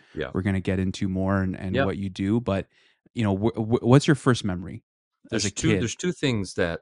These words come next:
Speaker 1: that stand out. One is the first car that I learned to drive on. I think before that, you're not allowed. You're just a passenger. You observe cars.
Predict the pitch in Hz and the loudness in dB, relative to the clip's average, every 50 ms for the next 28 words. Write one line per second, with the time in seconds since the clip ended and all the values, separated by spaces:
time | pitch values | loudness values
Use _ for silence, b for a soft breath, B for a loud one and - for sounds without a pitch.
0 | _ - - 85 80 - - - - - 104 95 92 87 87 82 78 76 69 - | _ -4 -4 -4 -4 -4 -8 -8 -4 -2 0 0 2 2 2 0 0 -2 -6 -8
1 | 92 92 98 110 123 135 143 143 139 139 131 b b b b b b b b b | -8 -4 0 2 2 4 4 4 2 2 0 b b b b b b b b b
2 | - 101 98 95 85 - - - - 98 90 - - - - 127 127 123 - - | 0 2 2 2 0 -2 -10 -10 -6 -6 -6 -8 -6 -2 2 2 4 2 2 -4
3 | - - - 107 98 95 95 92 87 92 87 90 90 90 98 95 90 - 85 80 | -4 0 2 4 4 4 4 2 2 0 0 0 0 0 -2 -2 -2 -6 -8 -4
4 | - 104 110 117 98 90 82 80 80 76 90 95 85 76 90 90 - - - 110 | 0 2 2 2 2 0 -2 -4 -4 -4 -4 -6 -6 -6 -8 -10 -8 -4 0 2
5 | 127 135 101 85 82 87 87 95 92 87 87 85 82 82 87 87 85 82 80 82 | 2 2 2 0 -2 -4 -4 -2 -2 -2 -2 -2 -2 0 0 0 0 -2 -4 -6
6 | 82 78 92 90 - - - _ - - 104 98 - - 104 95 - - 92 87 | -6 -6 -8 -8 -10 -12 -16 _ -6 -4 -4 -4 -4 -6 -10 -8 -6 -4 -4 -4
7 | 82 85 87 85 82 - - 98 95 92 - - - 90 85 82 80 - | -2 -2 -4 -4 -6 -6 -2 0 0 0 -2 -2 0 2 2 2 0 -2